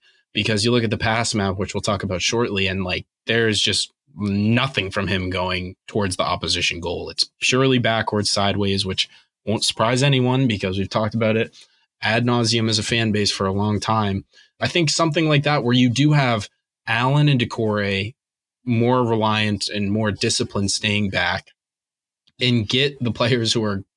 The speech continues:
good going forward, good creating, passing forward, like James,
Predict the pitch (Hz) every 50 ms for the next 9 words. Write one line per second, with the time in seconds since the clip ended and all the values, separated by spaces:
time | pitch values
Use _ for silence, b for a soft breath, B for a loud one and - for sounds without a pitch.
0 | _ _ - 123 123 127 127 120 123 110 117 120 113 110 110 107 - - 110 104
1 | 104 107 107 104 104 - 113 110 - - - 117 110 110 107 110 104 - 104 101
2 | 98 - 101 95 - 95 92 98 98 95 98 110 113 110 - 104 104 104 101 101
3 | 101 101 101 -